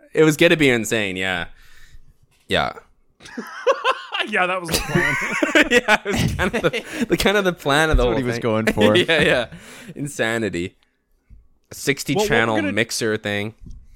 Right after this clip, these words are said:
Speaker 1: Yeah. <laughs>
Speaker 2: What we're gonna do is take a quick break. Um,
Speaker 1: Okay.
Speaker 2: and when we come back,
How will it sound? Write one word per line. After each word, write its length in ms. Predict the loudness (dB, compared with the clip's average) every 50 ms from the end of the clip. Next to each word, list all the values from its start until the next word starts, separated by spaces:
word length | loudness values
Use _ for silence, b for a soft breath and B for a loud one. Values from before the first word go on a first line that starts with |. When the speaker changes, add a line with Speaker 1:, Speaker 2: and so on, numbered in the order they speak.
| -20 -20 _ _ _ _ _ _ -8
Speaker 1:
Yeah. 240 | -6 -6 -6 -6 -10 -16 -20 _ -20 -20 _ _ B B B B B B B B _ _ -10
<laughs> 280 | -10 -10 -10 -10 -6 -4
Speaker 2:
What 160 | -4 0 2
we're 200 | 4 4 4 4
gonna 140 | 4 2 2
do 140 | 2 0 -2
is 100 | -2 0
take 160 | -2 -2 0 -2
a 80 | -2
quick 320 | -2 -2 -2 -2 -4 -6 -8
break. 500 | -4 -2 0 0 0 0 -2 -6 -12 _ _ -20 -16 -10 -4
Um, 200 | -2 2 2 4
Speaker 1:
Okay. 200 | 4 4 4 4
Speaker 2:
and 100 | 2 2
when 120 | 0 -2 -2
we 80 | -4 -4
come 200 | -4 -4 -4 -2
back, 300 | -2 -2 -2 -2 -6